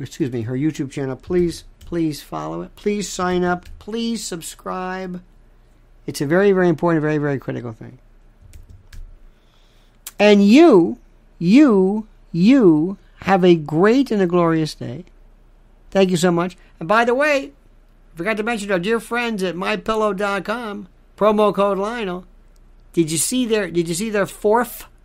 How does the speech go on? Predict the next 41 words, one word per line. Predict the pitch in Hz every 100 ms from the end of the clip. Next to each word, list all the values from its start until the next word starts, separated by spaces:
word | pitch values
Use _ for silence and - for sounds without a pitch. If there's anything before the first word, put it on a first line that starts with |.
| -
of | 170
July | 185 190 202 214
specials? | 208 220 214 220 247 233 - - -
Unbelievable. | 185 185 160 156 165 170 185 - _ _
Use | 165 170
promo | - 185 185 175
code | 185 185
Lionel | 180 190 214 247 - _ _ -
or | 156
my | 156 170 170
pillow | - 180 175
dot | 165 170 165
com | 175 175 170
slash | 180 175 160
Lionel. | 180 180 202 226 - _ _
Get | 147
a | 135
free | - 147
gift. | 135 165 143 _ _ - -
The | -
link's | 156 143 -
right | 123 110
there. | - - - -
A | 196
free | - 320 294
gift, | 339 330 - - - - - -
as | 170 165
opposed | 196 165
to | 170
a |
gift | 143 175 -
you | 139
pay | 214
for, | 214 117 113 - - - -
which | 131
is | 120
un-, | 135 127 139 - - - - - - - - -
all | 208
right, | 226 185
dear | 190
friends. | - 190 190 175